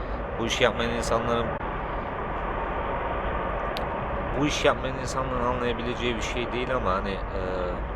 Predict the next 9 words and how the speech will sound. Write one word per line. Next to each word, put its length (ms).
gireceğiniz 640
yeri 240
sağ 360
tarafın-, 580
sol 400
tarafınıza 500
alırsınız. 480
Sağ 280
taraftan 360